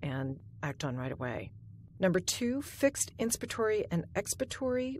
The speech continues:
wheezing. Again, we've talked about inspiratory and expiratory wheezing being an indication of more severe constriction. And then number three, swelling of the face and tongue.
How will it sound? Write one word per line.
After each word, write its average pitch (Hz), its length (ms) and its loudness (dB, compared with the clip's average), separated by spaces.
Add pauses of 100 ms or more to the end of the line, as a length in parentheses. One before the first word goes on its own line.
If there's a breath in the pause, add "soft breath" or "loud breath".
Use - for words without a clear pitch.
(140)
wheezing. 240 560 0
Again, 196 320 2
we've 196 300 -6
talked 226 280 -2
about 185 280 2
inspiratory 196 480 -2
and 175 100 0
expiratory 175 580 0
wheezing 160 380 4
being 156 200 2
an 151 80 2
indication 147 560 -2
of 143 140 -4
more 143 120 -2
severe 151 380 2
constriction. - 680 -4 (640)
And 233 160 8
then 226 120 8
number 214 220 6
three, 247 540 0
swelling 240 440 8
of 220 100 -2
the 202 60 0
face 214 380 6
and 185 160 0
tongue. 196 580 0